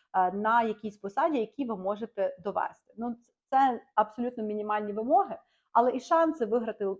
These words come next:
цю лотерею невисокі. Е, зазвичай я дивилася, що по Україні шанс — це нуль кома сорок два відсотка. Тобто виграє, е, з, одна людина з двохсот людей, десь приблизно, отак. Так,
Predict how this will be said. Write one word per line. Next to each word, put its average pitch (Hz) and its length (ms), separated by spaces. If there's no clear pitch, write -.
цю 220 100
лотерею 220 500
невисокі. 208 800
Е, 185 180
зазвичай 254 640
я 262 100
дивилася, 220 540
що 208 340
по 233 220
Україні 269 880
шанс — 294 520
це 202 140
нуль 240 400
кома 262 300
сорок 208 380
два 190 180
відсотка. - 540
Тобто 208 380
виграє, 233 560
е, 415 80
з, 214 460
одна 233 360
людина 254 400
з 156 80
двохсот 208 580
людей, - 320
десь 196 180
приблизно, 170 600
отак. - 300
Так, - 80